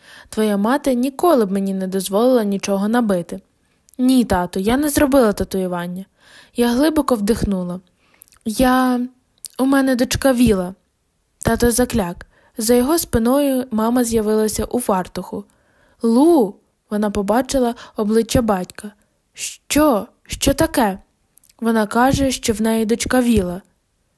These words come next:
"Що Віла?" псикнула мама. Тато весь побілів, намацав за спиною батарею та сперся на неї. "Що?"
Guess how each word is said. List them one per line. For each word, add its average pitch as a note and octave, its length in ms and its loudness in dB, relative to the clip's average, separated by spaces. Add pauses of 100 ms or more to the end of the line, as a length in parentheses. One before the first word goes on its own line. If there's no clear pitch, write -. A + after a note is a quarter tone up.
(280)
"Що - 520 -2
Віла?" E4 420 4 (600)
псикнула C#4+ 520 0
мама. C4+ 380 0 (580)
Тато D4 340 0
весь A3+ 240 -2
побілів, A3 560 -2 (360)
намацав C4+ 380 0
за G#3+ 120 -2
спиною G#3 420 -2
батарею G3 640 0
та G#3+ 140 -6
сперся G#3+ 400 -2
на A3+ 140 -2
неї. F#3 360 -6 (880)
"Що?" C#4 640 -2